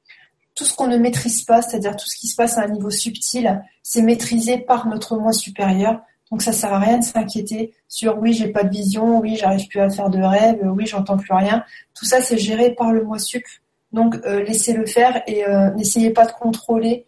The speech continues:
Enfin, ça sert à rien de vous inquiéter parce que vous n'avez aucun contrôle là-dessus. Faut laisser faire, faut, voilà. Si vous vous inquiétez, ça va ralentir le processus de mise à jour,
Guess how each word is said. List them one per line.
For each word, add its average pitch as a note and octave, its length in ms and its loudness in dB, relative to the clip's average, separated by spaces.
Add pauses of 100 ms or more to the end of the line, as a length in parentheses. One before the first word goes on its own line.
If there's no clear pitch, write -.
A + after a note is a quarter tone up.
(280)
Enfin, G3+ 120 4
ça A3+ 80 2
sert A3+ 220 2
à A3 60 2
rien A#3 180 6
de A#3 60 4
vous A3 140 0
inquiéter A3+ 400 0
parce A#3 160 0
que G#3+ 100 -12
vous G3+ 100 -12
n'avez G#3 280 -4
aucun A3+ 240 -4
contrôle G3+ 460 -8
là-dessus. G3 360 -6 (1400)
Faut C4 100 2
laisser C4 320 2
faire, A3 280 0
faut, G3+ 580 0
voilà. F#3+ 280 4
Si - 160 -6
vous A#3+ 140 0
vous A#3 120 0
inquiétez, A#3+ 380 2
ça B3+ 200 4
va G#3+ 340 4
ralentir A#3+ 640 4
le A#3+ 100 2
processus A3+ 640 -4
de A3+ 100 -4
mise A3 220 -2
à G#3 100 -4
jour, C4 300 -2